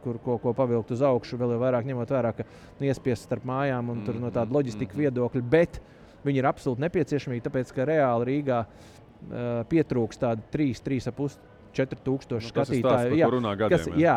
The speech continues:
Speaker 1: kas, kas, kas rada to, būtībā to, to sajūtu, ka tev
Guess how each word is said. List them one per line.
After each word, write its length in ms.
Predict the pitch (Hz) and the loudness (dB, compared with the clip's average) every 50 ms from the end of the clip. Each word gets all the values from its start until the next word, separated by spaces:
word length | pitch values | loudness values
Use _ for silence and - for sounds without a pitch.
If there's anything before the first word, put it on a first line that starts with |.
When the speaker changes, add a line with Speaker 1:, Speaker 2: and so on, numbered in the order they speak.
| 104 - | 2 0
Speaker 1:
kas, 160 | - 135 - | -2 -4 -4
kas, 180 | - - 147 - | -2 -4 -4 -2
kas 180 | - 143 - - | -2 -4 -2 0
rada 220 | 160 180 170 131 113 | 0 2 2 0 0
to, 160 | - 135 120 117 117 113 113 113 110 123 | -2 -2 -2 0 0 0 0 -2 -2 -4
būtībā 480 | 127 143 160 - 139 117 113 113 107 | -2 -2 -2 -2 -2 -2 0 -2 -2
to, 160 | - 127 123 117 110 - - - - - - - - - - - - - - - - - - - - - - - - - | -2 -2 -4 -4 -6 -10 -18 -20 -20 -20 -20 -20 -20 -20 -20 -20 -20 -20 -20 -20 -20 -20 -20 -20 -20 -20 -20 -20 -18 -8
to 140 | - 143 123 - | -4 -4 -2 0
sajūtu, 540 | - - 190 202 165 135 127 117 - - - | 2 2 2 4 4 4 4 2 0 -4 -4
ka 140 | - - - | -4 -4 -2
tev 160 | - 143 127 | 0 2 0